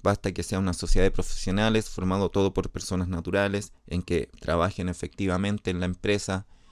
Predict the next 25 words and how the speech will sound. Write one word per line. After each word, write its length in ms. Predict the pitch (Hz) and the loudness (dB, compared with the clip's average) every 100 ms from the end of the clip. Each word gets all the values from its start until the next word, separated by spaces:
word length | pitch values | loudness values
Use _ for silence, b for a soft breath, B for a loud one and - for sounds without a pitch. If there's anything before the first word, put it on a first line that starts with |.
| b b | b b
y 180 | - 90 | -8 -2
que 360 | 92 90 87 - _ _ | 2 2 0 -8 _ _
el 160 | - 82 | -12 -12
giro 400 | - 113 117 110 | -4 0 2 2
sea 260 | - 107 101 | 0 2 2
una 220 | 101 92 | 0 -4
prestación 560 | 92 - 78 - 101 | -6 -6 -8 -4 -2
de 80 | 101 | -2
servicio 560 | 90 82 85 107 - 107 | -2 -4 -2 -4 -2 -4
profesional. 680 | - 92 90 92 95 98 - b - | -4 -6 -8 -4 -4 -4 -6 b -12
Sí, 420 | - 127 135 113 | -4 2 2 2
es 160 | 107 | 0
verdad, 440 | - 98 85 113 117 | -4 -4 2 4 4
te 100 | 92 | 2
lo 120 | 87 | 2
dije. 520 | 92 113 - - 78 - - b b b b b | 2 -2 -4 -8 -10 -16 -20 b b b b b
Pero 160 | 90 | -2
el 80 | 95 | 0
asunto 420 | 92 - 117 120 | 0 0 -2 0
es 180 | 120 113 | -2 -4
que, 360 | - 101 92 - - - - | -4 -2 -2 -4 -16 -20 -20
¿dónde 540 | - 80 98 117 123 117 | -16 -2 2 2 2 2
nace 320 | 117 117 120 | 2 2 2
la 140 | 107 | 2
norma 580 | 104 117 120 117 117 131 | 2 2 2 -2 -4 -8